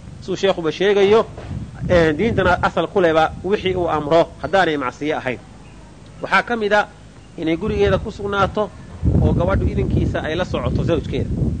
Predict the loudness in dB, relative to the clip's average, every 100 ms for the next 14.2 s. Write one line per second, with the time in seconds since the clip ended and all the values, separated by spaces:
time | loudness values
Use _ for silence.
0 | -4 -4 -2 0 0 0 -2 0 0 2
1 | -2 -4 -10 -4 -2 -2 0 -2 0 2
2 | 2 0 -4 -6 -2 0 0 -2 -2 0
3 | 4 4 4 2 -2 -4 -2 0 2 2
4 | 0 -6 -18 -20 -20 -10 0 2 2 0
5 | 0 2 2 0 -12 -20 -20 -4 2 4
6 | 4 0 -4 -8 -4 -4 -2 -4 -2 -4
7 | -6 -6 -4 -4 -12 -20 -20 -18 -12 -2
8 | -2 2 2 2 -2 -2 0 2 2 0
9 | 0 2 6 4 2 -6 -20 -20 -20 -20
10 | -20 -20 0 2 4 4 2 2 0 0
11 | 0 -2 0 2 2 0 0 2 2 0
12 | -4 0 0 2 0 2 0 -2 -8 -18
13 | -20 -10 -2 0 0 -2 -2 -2 2 2
14 | 2 0